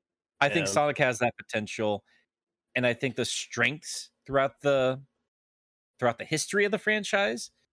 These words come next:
Speaker 1: give us a lot of reasons to fall in love with them, be it the characterizations where the gameplay falls short, or great gameplay where the story falls short, or certain characters playing better than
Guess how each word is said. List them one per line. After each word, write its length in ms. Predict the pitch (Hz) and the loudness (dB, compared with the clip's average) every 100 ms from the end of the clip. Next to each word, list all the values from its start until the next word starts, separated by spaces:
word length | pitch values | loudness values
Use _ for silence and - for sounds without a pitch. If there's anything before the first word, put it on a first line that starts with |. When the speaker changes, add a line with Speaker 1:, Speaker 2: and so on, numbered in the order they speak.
| _ _ _ _ _ _ | _ _ _ _ _ _
Speaker 1:
give 160 | 139 135 | -2 0
us 120 | 131 | 2
a 40 | |
lot 240 | 123 117 123 | 2 2 2
of 60 | |
reasons 300 | 120 120 113 | 2 0 0
to 80 | 101 | -4
fall 260 | - 110 101 | -2 0 0
in 80 | 90 | 0
love 200 | 95 120 | 0 0
with 120 | 131 | 0
them, 320 | 143 151 160 - | 0 0 -6 -4
be 80 | |
it 80 | 117 | -4
the 40 | - | -4
characterizations 1080 | - 104 - 98 104 101 - 92 90 - - _ _ - | -2 -2 0 -2 0 -2 -4 -6 -8 -8 -12 _ _ -2
where 220 | 104 98 | 2 2
the 260 | 87 90 85 _ _ - | 4 2 2 _ _ 0
gameplay 400 | 160 147 123 107 | 2 2 2 0
falls 280 | - 90 87 | 2 -2 0
short, 400 | - 92 87 - - - _ | 0 0 0 -4 -16 -20 _
or 460 | - 110 101 92 92 _ _ | 0 2 4 2 -2 _ _
great 260 | - 120 - | 0 0 2
gameplay 420 | 127 120 104 110 | 2 2 2 2
where 140 | 98 | 2
the 60 | 92 | 0
story 360 | - - 123 110 | 0 2 2 2
falls 300 | - 90 85 | 0 0 0
short, 480 | - 98 85 82 - _ _ _ _ | -4 -2 -2 -2 -6 _ _ _ _
or 420 | - 104 95 90 - _ | 0 2 2 0 -4 _
certain 380 | - - 165 131 | -2 2 2 2
characters 480 | 147 147 135 139 117 | 2 2 2 0 2
playing 280 | 135 120 | 0 2
better 260 | 113 123 120 | 4 2 2
than 340 | 120 113 107 | 2 2 2